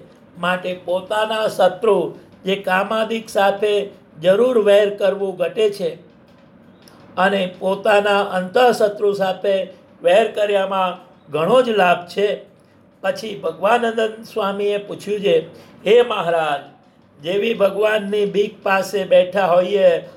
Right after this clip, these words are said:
અને રહે છે, તેવી ને તેવી બીક છેટે જઈએ તો પણ રહે, તે કેમ સમજીએ તો રહે? પછી શ્રીજી મહારાજ બોલ્યા છે,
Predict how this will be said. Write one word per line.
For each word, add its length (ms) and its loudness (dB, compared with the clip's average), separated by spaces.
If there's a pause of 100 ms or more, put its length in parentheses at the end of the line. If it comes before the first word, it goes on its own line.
(160)
અને 280 0
રહે 220 4
છે, 360 0 (380)
તેવી 320 -2
ને 180 -4
તેવી 480 0
બીક 360 0 (260)
છેટે 440 4
જઈએ 540 4 (340)
તો 200 4
પણ 300 -4
રહે, 580 2 (720)
તે 100 0
કેમ 400 0
સમજીએ 640 2
તો 240 0
રહે? 460 2 (500)
પછી 340 -2
શ્રીજી 240 -6
મહારાજ 540 4
બોલ્યા 360 2
છે, 260 0